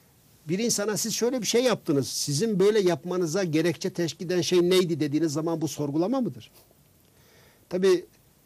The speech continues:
e, kendisinden şüphesi olanlar da o dediğiniz tavrı takındılar. Aslında o komisyondan kaçtılar. Kimi kastettiğinizi biliyorum. Bu olmamalıydı. Ama o komisyonu tutup da birini "Seni zorla getiriyorum, burada ifade verdiriyorum." deme şansı yoktur.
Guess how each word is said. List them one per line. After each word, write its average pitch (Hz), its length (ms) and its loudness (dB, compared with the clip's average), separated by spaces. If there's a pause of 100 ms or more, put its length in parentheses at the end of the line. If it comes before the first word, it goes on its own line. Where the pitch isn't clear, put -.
(160)
e, 143 260 -2 (580)
kendisinden 202 540 -2
şüphesi 180 420 -2
olanlar 165 540 0
da 240 100 -2
o 214 160 2
dediğiniz 175 300 2
tavrı 180 340 -2
takındılar. 123 540 -4
Aslında 160 300 0
o 202 60 0
komisyondan 185 600 -4
kaçtılar. 175 540 -2
Kimi 156 220 0
kastettiğinizi 156 640 -4
biliyorum. 180 340 -4 (1080)
Bu 165 160 2
olmamalıydı. 127 640 0
Ama 165 160 -4
o 202 140 2
komisyonu 196 500 -4
tutup - 300 -8
da 185 140 -2
birini 185 200 -2
"Seni 175 220 -2
zorla 180 340 0
getiriyorum, 170 520 -2
burada 165 180 -4
ifade 165 360 -4
verdiriyorum." 160 440 -2
deme 160 220 -4
şansı 147 360 -8
yoktur. 196 320 -6